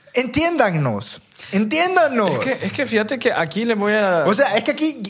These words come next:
Speaker 1: yo ya no sé qué decir, loco, ya no sé qué hacer.
Speaker 2: No, a-, a-, aquí le voy a ech-, le echar un poco de mierda a las compañeras féminas.
Speaker 1: Sí.
Speaker 2: Porque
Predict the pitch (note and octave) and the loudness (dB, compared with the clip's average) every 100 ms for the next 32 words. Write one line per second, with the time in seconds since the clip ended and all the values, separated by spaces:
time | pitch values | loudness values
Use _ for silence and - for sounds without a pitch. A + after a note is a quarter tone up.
0 | G3 G#3 C4 B3 B3 A3+ G3+ B3 C#4+ - | 0 0 2 0 0 0 0 0 0 0
1 | F#3 A3 A#3+ A#3 F#3 - B3 B3+ - E3+ | 0 0 -2 -4 -4 -2 -2 -2 -6 -12
2 | D#3 F3+ E3 - D#3+ F3 E3+ D#3 D3 G3+ | -4 -2 -2 -2 -2 -2 -2 -2 -4 -2
3 | G#3+ G#3 G3+ G3 F#3+ F3+ F#3+ F#3 F3+ F#3+ | 0 0 -2 -4 -4 -2 0 -2 -2 -4
4 | F#3+ E3 C#3+ F3+ F#3+ E3 D3 C#3+ C3+ C#3+ | -4 -4 -2 0 2 2 2 0 -2 -4
5 | C#3+ C#3+ C3+ E3 E3 D3 F#3 F3 C3+ B2+ | -4 -2 -2 -2 -2 -4 -6 -6 -6 -8
6 | - - A#2+ G#2 - _ E3 D#3+ D3 D#3 | -8 -4 -2 -2 -6 _ -2 -2 0 -2
7 | C#3 - | -2 -6